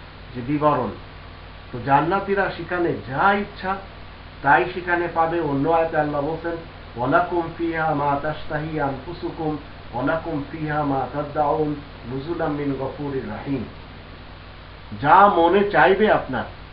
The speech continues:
সেগুলি আল্লাহ তাআলা সেখানে জান্নাতীদের জন্য রেখে দিয়েছেন। দরকার হলো, "ওয়াসারিউ ইলা মাগফিরাতিম মির রাব্বিকুম ওয়া জান্নাতিন আরদুহা আস-সামাওয়াতু ওয়াল আরদ উইদ্দাত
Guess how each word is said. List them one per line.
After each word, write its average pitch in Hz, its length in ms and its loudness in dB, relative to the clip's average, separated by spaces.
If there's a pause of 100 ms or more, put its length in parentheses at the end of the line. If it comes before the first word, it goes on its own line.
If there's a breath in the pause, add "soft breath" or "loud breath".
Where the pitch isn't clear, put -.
(1000)
সেগুলি 170 420 2
আল্লাহ 151 280 4
তাআলা 160 320 4 (100)
সেখানে 135 460 0 (880)
জান্নাতীদের 143 720 2
জন্য 123 440 0 (160)
রেখে 139 240 -2
দিয়েছেন। 165 460 -2 (600)
দরকার 170 500 6
হলো, 160 360 0 (580)
"ওয়াসারিউ 170 680 2
ইলা 151 240 4
মাগফিরাতিম 151 640 0
মির 143 240 0
রাব্বিকুম 131 540 -2 (1200)
ওয়া 120 120 -2
জান্নাতিন 180 560 4
আরদুহা 165 400 4
আস-সামাওয়াতু 156 760 4
ওয়াল 143 140 2
আরদ 165 180 4 (320)
উইদ্দাত 151 440 0